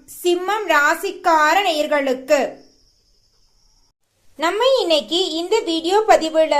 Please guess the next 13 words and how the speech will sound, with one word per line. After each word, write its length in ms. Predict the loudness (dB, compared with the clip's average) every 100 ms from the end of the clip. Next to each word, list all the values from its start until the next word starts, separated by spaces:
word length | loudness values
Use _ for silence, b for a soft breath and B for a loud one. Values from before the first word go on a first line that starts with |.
| 0 -2
எதை 280 | -4 -2 0
பத்தி 340 | -2 0 2
பார்க்க 420 | 4 4 4 2
போறோம்னா, 400 | 4 4 2 -2 -2 -4
உங்களுடைய 600 | -6 -2 0 0 2 0
வாழ்க்கையில 680 | 0 0 0 2 4 4 4 0 0 b b b
உங்களை 420 | -4 2 6 6 6
விட்டு 400 | 0 -2 0 4 4 2
பிரிந்து 360 | 0 0 0 0
சென்ற 300 | 0 0 0
ஒரு 200 | 0 -2 -2
உறவால 520 | 4 4 4 2 2 2 2 0 -8 -10
ஐ-, 220 | -6